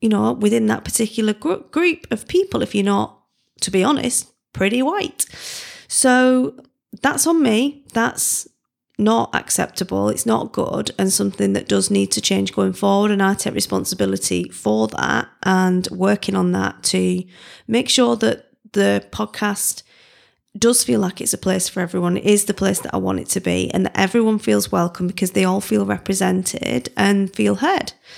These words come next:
And that is important. So I'm gonna go away and work on that because it's not something you can kind of fix overnight, something that takes ongoing work and commitment.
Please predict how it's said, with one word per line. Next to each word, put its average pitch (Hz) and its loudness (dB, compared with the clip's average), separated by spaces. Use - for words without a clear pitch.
And 208 2
that - 0
is 247 2
important. 262 0
So 208 2
I'm 240 4
gonna 294 4
go 294 2
away 285 2
and 269 2
work 254 0
on 214 2
that 202 -4
because - -2
it's - -2
not 226 2
something 214 2
you 214 2
can 214 -6
kind 202 0
of 190 -2
fix - -2
overnight, 190 2
something 202 2
that 208 0
takes - -2
ongoing 190 2
work 202 0
and 190 0
commitment. 190 -4